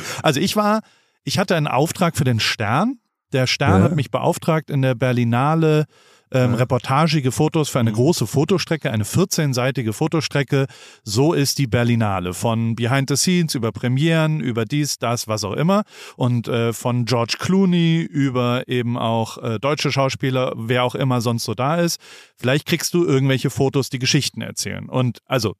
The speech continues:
Speaker 1: de facto kann ich dir jetzt sagen, da kannte ich dich noch nicht. Also ich, ich,
Speaker 2: Mhm.
Speaker 1: äh, kannte dich nicht persönlich, hatte weder eine Handynummer noch sonst irgendwas. Aber da war schon völlig klar, ähm, die Nummer eins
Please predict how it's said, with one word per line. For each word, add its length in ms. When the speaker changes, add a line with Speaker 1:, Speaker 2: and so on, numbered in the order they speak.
Speaker 1:
de 80
facto 380
kann 200
ich 140
dir 100
jetzt 120
sagen, 220
da 80
kannte 320
ich 120
dich 200
noch 200
nicht. 400
Also 240
ich, 140
ich, 200
Speaker 2:
Mhm. 60
Speaker 1:
äh, 180
kannte 220
dich 120
nicht 160
persönlich, 380
hatte 160
weder 160
eine 120
Handynummer 420
noch 100
sonst 240
irgendwas. 320
Aber 200
da 220
war 360
schon 240
völlig 380
klar, 440
ähm, 500
die 80
Nummer 260
eins 480